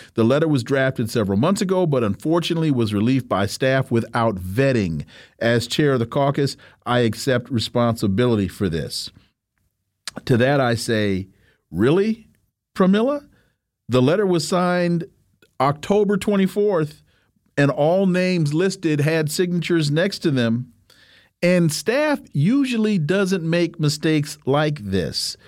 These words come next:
Your thoughts, Ted? I, I, this to me sounds more like Nancy Pelosi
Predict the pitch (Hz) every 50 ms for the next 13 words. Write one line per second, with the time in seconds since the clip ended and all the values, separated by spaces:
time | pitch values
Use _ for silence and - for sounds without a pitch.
0 | - - - _ _ - - 120 139 175 202 202 185 - 180 175 170 160 151 -
1 | - - - - - - - - 262 254 214 170 160 - - 117 - - - 131
2 | 170 247 247 247 - 165 196 247 277 - - 170 160 156 147 143 151 156 156 151
3 | 147 143 139 135 127 120 131 147 170 180 - - 175 147 - 156 135 127 143 185
4 | 254 277 - - 120 104 95 90 95